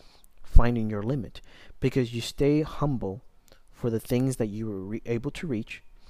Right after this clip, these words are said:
and you allow others to spre-, uh, to spread out and go out and do their thing. Okay? Same thing with trees, right? Birds,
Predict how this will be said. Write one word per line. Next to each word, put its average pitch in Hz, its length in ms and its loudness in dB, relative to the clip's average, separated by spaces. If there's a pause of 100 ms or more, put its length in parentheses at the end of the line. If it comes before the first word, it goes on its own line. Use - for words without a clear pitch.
(340)
and 123 200 -2
you 113 320 -2
allow 110 460 0
others 131 500 -2 (600)
to 107 280 -4 (320)
spre-, - 520 -4
uh, 117 180 0
to - 260 -4
spread 160 420 0
out 101 220 -4 (960)
and 120 240 0
go 120 220 2
out 107 280 -2
and 104 160 -8
do 101 120 -6
their 95 200 -8
thing. - 260 -16 (600)
Okay? 117 320 -2 (220)
Same 113 240 -2
thing 127 160 0
with 131 120 0
trees, 101 380 -6
right? 101 320 -4 (1300)
Birds, 123 720 2